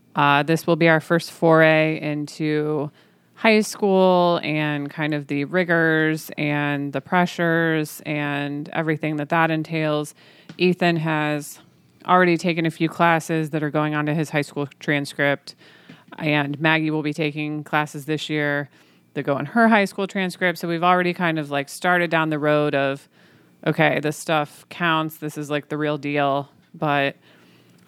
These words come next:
this is kind of the fir-, first official year with Ethan, and we are also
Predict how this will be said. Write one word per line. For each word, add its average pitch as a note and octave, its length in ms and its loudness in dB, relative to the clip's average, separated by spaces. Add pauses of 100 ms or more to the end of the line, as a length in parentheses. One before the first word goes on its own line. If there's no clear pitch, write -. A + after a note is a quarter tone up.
this E3 180 -2
is D#3 120 -2
kind D#3 200 0
of C#3+ 60 -2
the D3 160 -2
fir-, - 340 -4
first F#3 300 -2
official D#3+ 460 0
year D3 420 0 (140)
with D#3 160 0
Ethan, D3 580 -2 (960)
and D3 760 2 (440)
we D#3 360 6
are C#3+ 400 6
also D3+ 720 4